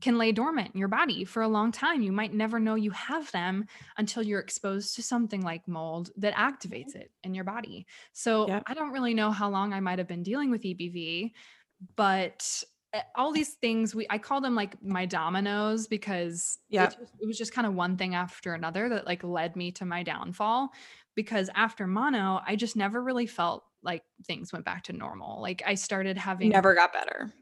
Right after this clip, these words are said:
Speaker 2: That,
Speaker 1: Yeah,
Speaker 2: yeah.
Speaker 1: truly. Like, I just, my immune system was like, "Bye." <laughs> Like, it was
Speaker 2: Yeah.
Speaker 1: just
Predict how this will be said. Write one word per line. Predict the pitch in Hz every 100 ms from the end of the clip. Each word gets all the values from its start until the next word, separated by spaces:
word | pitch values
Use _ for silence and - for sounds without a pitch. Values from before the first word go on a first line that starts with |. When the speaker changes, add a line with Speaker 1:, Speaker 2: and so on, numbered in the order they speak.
| -
Speaker 2:
That, | 175 214
Speaker 1:
Yeah, | 240
Speaker 2:
yeah. | - - - _ -
Speaker 1:
truly. | - 320 196
Like, | 185 190
I | 190
just, | 202 196
my | 208 196
immune | 196 185 214
system | 202 - 165
was | 147
like, | 143 107 - _ _ _
"Bye." | 180 247 370 302 311 320
<laughs> | 269
Like, | 269 233
it | 294 269 285
was | 180
Speaker 2:
Yeah. | 165
Speaker 1:
just | 139 226